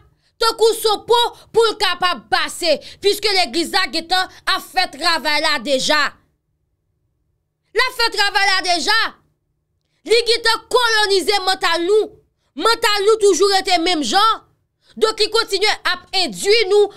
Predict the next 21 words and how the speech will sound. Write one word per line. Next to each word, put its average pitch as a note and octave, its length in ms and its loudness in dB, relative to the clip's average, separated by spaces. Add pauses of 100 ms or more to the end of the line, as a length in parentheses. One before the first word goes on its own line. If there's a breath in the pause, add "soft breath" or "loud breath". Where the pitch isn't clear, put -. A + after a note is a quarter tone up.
an F#4+ 240 0
esklavaj F4 760 -2
mantal. F4 680 0 (760 soft breath)
Se - 280 -2
vre F4+ 280 0
ke G4+ 140 0 (220 loud breath)
nou G4 160 2
pa G4 140 2
g F4+ 140 -6
on F4 60 -4
chèn G#4 400 0
nan E4+ 180 0
men C#4+ 160 0
nou, C4+ 140 -6 (100)
nou G4+ 180 2
pa G4+ 140 0
gen G4 160 -4
chèn G#4 340 -2
nan F4+ 180 0
pye D#4 200 0
nou, C4+ 100 -8